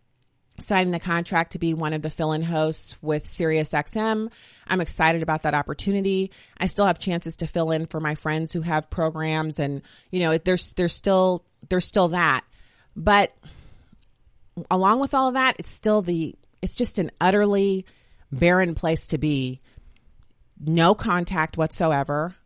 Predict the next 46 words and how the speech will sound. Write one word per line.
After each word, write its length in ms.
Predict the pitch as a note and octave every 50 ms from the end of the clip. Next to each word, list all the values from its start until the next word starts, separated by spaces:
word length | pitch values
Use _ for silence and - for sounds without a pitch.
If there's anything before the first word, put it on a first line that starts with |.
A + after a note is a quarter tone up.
| _ -
um, 360 | D3 D3+ D3+ D3 D3+ D3+ D3+
with 200 | D3+ D3+ - -
any 180 | - D#3+ D#3+ E3+
of 40 | E3
the 80 | E3 E3
hosts 320 | D#3+ D#3+ D3+ D3+ - -
from 320 | - - D#3+ D#3 D#3 D#3 - -
A 120 | C#3+ D3
F 180 | D3 D#3 - D3+
R. 360 | C3+ C3+ C3+ C3+ C3+ C#3 - _ _ _ _ _ _ _ _ _ _ _ - - -
Not, 360 | - F3 F#3 F3+ F3+ F#3 F3+ - -
you 120 | E3+ F#3
know, 220 | E3+ D#3+ D#3+ D#3+ - _ _ - -
uh, 100 | F3+ F3+ - - _ _ -
my 280 | D#3+ E3+ D#3+ D3+ C#3+
producer 500 | - - - E3+ F3+ B3 C4+ - G3+ E3
sent 200 | D#3+ - F#3+ -
me 120 | D#3 E3 D#3+
a 60 | D#3
nice 300 | D#3+ D#3 D3+ D3+ D3+ -
card 380 | - - D#3+ D3 D3 C#3+ C#3+
on 100 | C#3+ C#3
A 140 | - - C#3+
F 140 | C#3+ C#3+ -
R 120 | C#3 C#3+
stationery 540 | C#3+ - - C3+ C3+ - - D3 C3+ C3+ C3+
saying 260 | C#3 - D3 C3+ C3+
he'd 180 | C#3+ C#3+ D3 C3+
missed 300 | C3+ C#3+ C#3 C#3 - -
working 320 | C#3 C#3 C#3 - D3 B2+
with 200 | C3+ C3+ B2+ -
me 260 | D3 C#3 C3+ C3+ C3+ C3
and 180 | - B2+ C#3
sent 180 | - - C#3 -
me 100 | D3 C#3+
all 120 | C#3 C3+
of 80 | C#3 -
my 120 | C#3 C3
shows 340 | C3 - D3 C3+ C3+ C3 -
on 80 | C#3 B2+
a, 180 | B2+ B2 B2 -
on 140 | - C#3 C3+
a, 280 | C3 B2+ B2 A#2+ A#2+ -
um, 440 | - C3+ B2+ A2+ A#2 A#2 A#2+ C#3 C#3 - _
memory 320 | D#3 D#3+ E3+ E3 D3+ C#3+
stick. 520 | D3 - - - - C3+ B2 B2 C3+ -